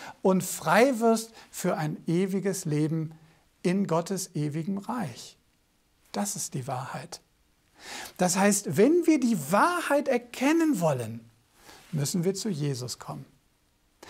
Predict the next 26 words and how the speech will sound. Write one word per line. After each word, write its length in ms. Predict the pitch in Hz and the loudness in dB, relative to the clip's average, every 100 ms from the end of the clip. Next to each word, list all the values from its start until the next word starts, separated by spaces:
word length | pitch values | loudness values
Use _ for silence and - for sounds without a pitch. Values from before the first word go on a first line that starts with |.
| - - | -16 -6
Wenn 300 | 160 208 247 | 2 4 6
wir 260 | 233 220 202 - _ _ _ _ _ | 6 4 2 -8 _ _ _ _ _
die 220 | 190 175 175 | 2 2 2
Wahrheit 460 | 233 277 262 240 | 0 0 0 0
über 360 | 254 180 175 - | 0 0 -2 0
uns 320 | 311 330 - | 0 0 -2
und 180 | 233 202 | 0 0
über 180 | 180 175 | 0 0
Gott 200 | 196 202 | 0 -2
verstehen 560 | 208 - - 190 160 | -8 -6 -2 0 0
wollen, 220 | 139 131 123 - - | -2 -4 -6 -16 -6
müssen 400 | 151 175 202 240 | 0 0 2 0
wir 120 | 220 220 | -2 -4
zu 180 | - | -4
Jesus 580 | 170 131 156 180 208 202 | -4 -2 0 0 0 -8
kommen, 380 | - 202 226 226 - - | -8 -2 -2 -2 -10 -8
müssen 520 | 139 139 151 - 190 180 | -2 0 0 0 -2 -2
wir 140 | 196 | -4
zum 320 | 196 226 214 | -4 -6 -6
Kreuz 640 | - - 240 294 294 - - | -12 -10 -6 -6 -8 -10 -8
kommen. 480 | 151 127 123 123 - | -6 -6 -6 -8 -6
Dort 540 | 180 214 302 302 - | -6 -6 -8 -8 -6
wird 160 | 190 175 | -4 -2
die 240 | 139 123 | -4 -4
Wahrheit 560 | 160 175 180 170 - - | -4 -4 -6 -10 -10 -8
Gottes 480 | 147 - 139 - | -8 -8 -8 -8